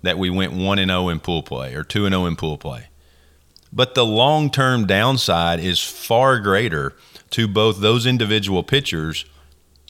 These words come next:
all the other kids, and your team. So those guys that you overpitched are much more likely to have arm problems because chances are you overpitched them this week, you overpitched them the week before,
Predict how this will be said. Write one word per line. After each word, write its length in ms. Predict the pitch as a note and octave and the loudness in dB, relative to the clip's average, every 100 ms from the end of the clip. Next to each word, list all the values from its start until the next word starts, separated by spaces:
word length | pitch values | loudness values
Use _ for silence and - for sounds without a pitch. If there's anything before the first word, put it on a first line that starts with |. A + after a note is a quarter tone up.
| _ - | _ 0
all 320 | G2 C3+ D3 | 4 4 4
the 160 | C3+ | 4
other 240 | B2 D3 A#2 | 4 2 0
kids, 580 | - E2 D#2 D#2 - - _ _ _ _ - - _ | -2 -4 -2 -4 -8 -12 _ _ _ _ -20 -20 _
and 260 | C3+ E3 F3+ | -2 0 2
your 140 | F#3 | 0
team. 520 | F#3 - A#3+ D3 D2 - _ _ _ _ _ _ _ _ _ _ _ _ _ _ _ _ _ _ - | 0 -2 -2 -4 -6 -12 _ _ _ _ _ _ _ _ _ _ _ _ _ _ _ _ _ _ -2
So 60 | C3 | 2
those 220 | D3+ B2 | 4 4
guys 320 | D#3 F#3+ D#3 | 2 2 2
that 140 | D3+ | 0
you 100 | B2+ | 2
overpitched 760 | A#2+ C3+ G#2 - E3 A2 F#2 - | 2 2 -2 -2 0 0 -2 -2
are 140 | F#2+ F#2+ | 0 0
much 320 | A2 D#3 - | 2 0 0
more 180 | A2+ G2 | 0 2
likely 320 | F#2+ F#2+ G2 | 0 0 0
to 80 | F2 | 0
have 160 | F2+ | 0
arm 220 | F#2+ F#2+ | 2 0
problems 400 | E2+ D#2+ D2+ D#2 | 0 0 0 -4
because 400 | D2 F#2 G2+ F2 - - - | -6 -2 0 0 -6 -18 -4
chances 400 | C3+ C#3 A2+ G#2 | 0 2 2 2
are 260 | A2 F#2+ | 4 4
you 220 | F#2 F#2+ B2 | 2 0 2
overpitched 600 | C#3 C3 B2+ A#2 G#2 - | 2 0 0 0 0 0
them 240 | F2 E2+ | 0 0
this 220 | G#2 - | 0 0
week, 380 | A2+ A2+ A2 - | 0 0 -2 -2
you 140 | F#2+ | -2
overpitched 500 | F#2 G2 F#2 F#2+ E2+ | 0 2 0 -2 -2
them 160 | F2 F2+ | -2 0
the 100 | E2+ | 0
week 200 | E2+ D#2 | -2 -2
before, 560 | E2 - B2 A#2+ A2+ | -6 -2 0 2 0